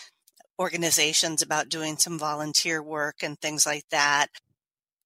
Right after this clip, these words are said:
Oh, yeah, I definitely wanna do some of the same kinds of things that, that Sherry does, like, you know, some volunteer work and some,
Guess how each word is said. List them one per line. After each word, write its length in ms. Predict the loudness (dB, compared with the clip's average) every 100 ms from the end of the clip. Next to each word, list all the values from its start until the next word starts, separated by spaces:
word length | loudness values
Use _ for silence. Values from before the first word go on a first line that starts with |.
| _
Oh, 240 | 2 2 0
yeah, 240 | 0 4
I 220 | 4 2
definitely 540 | -2 -2 -2 -4 -4 -4
wanna 300 | -2 -2 -2
do 200 | -4 -2
some 240 | -2 -2
of 100 | -2
the 120 | 0
same 480 | 2 2 0 -6 -10
kinds 320 | -6 -4 -2
of 60 | -4
things 420 | -4 -6 -2 -2
that, 180 | -2 -6 -10
that 240 | -12 -12 -12 -20 _
Sherry 400 | 2 4 4 0
does, 420 | -4 -6 0 0
like, 400 | 0 -6 -10 -16 -18 _
you 160 | -16 -12
know, 220 | -12 -14 _ _ _
some 340 | 0 2 -2
volunteer 600 | 0 2 2 -2 -2 -4
work 460 | -2 -2 0 -2 -4
and 220 | -8 0
some, 260 | 0 0